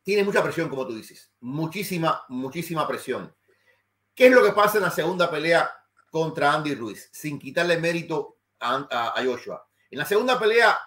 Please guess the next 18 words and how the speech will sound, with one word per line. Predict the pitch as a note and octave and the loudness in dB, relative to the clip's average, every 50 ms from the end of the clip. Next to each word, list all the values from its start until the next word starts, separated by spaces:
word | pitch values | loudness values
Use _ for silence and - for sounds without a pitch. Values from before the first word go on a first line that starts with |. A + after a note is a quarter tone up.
| - _ _ _ _ _ _ _ _ _ - | -12 _ _ _ _ _ _ _ _ _ 2
pasa | B3 A#3+ B3 - G3+ E3 | 2 4 4 4 0 -2
Andy | D#3 D3 | -2 -2
Ruiz. | C3 A2+ A2 G2+ F#2+ - - - _ _ _ _ _ _ - | -4 -6 -8 -12 -12 -14 -20 -20 _ _ _ _ _ _ 0
Pasa | - G3+ A#3 A3 A#3 G#3 - | 2 2 4 4 2 0 0
que | F3 E3+ D#3 - | 0 -2 -2 0
Andy | D#3 F3 G3+ G#3 F#3+ | 0 2 6 6 6
Ruiz | F#3+ G#3+ G#3+ F#3+ D#3+ - _ _ _ _ _ _ _ A2+ | 6 6 2 0 -6 -10 _ _ _ _ _ _ _ 0
llega | A#2 F#3+ A3 A3+ F#3+ E3 D3+ D3+ D3 - - - _ | 4 6 8 8 8 6 6 4 2 -2 -6 -14 _
de | G#2+ B2+ C3 | -6 -4 -2
doscientas | C3 C3 C3 - - F#3 G#3 A3+ A#3 G#3 - - F#3 E3+ E3+ E3 D#3+ | -2 -2 -4 -6 -6 -2 -2 -2 -2 -2 0 2 4 4 4 2 0
sesenta | D#3+ - - G3+ G3+ - G3 F3+ | -4 -2 0 0 0 2 2 2
libras, | F#3 G#3 G3+ F#3+ E3+ C3+ | 2 2 2 2 2 2
que | - C3+ | 0 -2
fue | - F3+ F#3 | -4 -2 -2
en | F#3+ | -2
la | F3 | -2
primera | E3 E3 F3+ F3+ E3+ | -2 -2 -2 -2 0
pelea, | E3+ D#3 D#3+ F#3+ G3 F3+ F3 E3+ - | 0 0 2 4 4 4 4 2 0